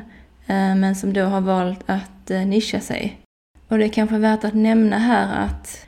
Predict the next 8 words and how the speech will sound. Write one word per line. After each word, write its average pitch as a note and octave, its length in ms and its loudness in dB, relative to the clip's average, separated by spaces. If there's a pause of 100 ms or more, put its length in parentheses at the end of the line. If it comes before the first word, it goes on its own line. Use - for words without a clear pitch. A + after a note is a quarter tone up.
(160)
många G#3 300 2
grafiska G#3 600 -2
designers F#3+ 680 0
erbjuder G3 540 0
ju G3+ 120 0
tjänster A3+ 520 0
såsom F#3+ 500 -2
logotypdesign, F#3+ 1300 -2